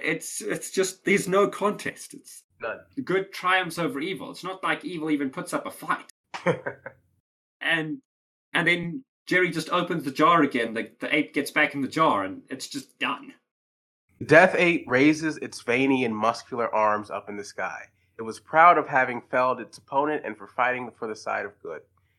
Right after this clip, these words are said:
Speaker 2: The magnificent creature had fought against evil and had, and had won. It waved its macabre arms like a boxer triumphantly celebrating a knockout.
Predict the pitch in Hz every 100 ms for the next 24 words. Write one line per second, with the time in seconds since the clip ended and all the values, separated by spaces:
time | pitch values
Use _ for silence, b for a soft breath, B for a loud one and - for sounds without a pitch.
0 | _ _ _ - 113 120 156 170 202 185
1 | 151 - 175 170 147 131 - 147 135 131
2 | 123 - 143 151 156 156 127 120 - -
3 | 120 120 123 107 104 95 - _ _ _
4 | _ _ - 107 131 170 147 131 - -
5 | - 127 147 104 117 110 113 107 104 104
6 | 110 123 - 139 123 113 113 117 113 117
7 | - - 117 113 107 101 101 104 110 -
8 | 69